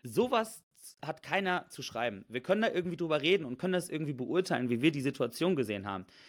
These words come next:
Aber niemand hat, äh, das Recht, so eine Nachricht zu bekommen, hat niemand verdient und hat auch niemand Recht, so eine Nachricht zu schreiben. Und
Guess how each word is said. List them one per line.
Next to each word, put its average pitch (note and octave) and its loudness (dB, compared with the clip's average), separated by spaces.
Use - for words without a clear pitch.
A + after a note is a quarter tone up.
Aber A2 0
niemand F3 0
hat, C3+ -10
äh, D3 -14
das B2+ -6
Recht, F3 -2
so C3+ -2
eine C#3 -4
Nachricht C3+ -2
zu C3 -12
bekommen, A3 0
hat - -10
niemand A#3 4
verdient E3+ -4
und F3+ 4
hat D3+ -2
auch C#3 -4
niemand E3 2
Recht, - -6
so B2 -6
eine C#3 -2
Nachricht A2+ -2
zu A#2 -12
schreiben. G#2+ -4
Und A2 -8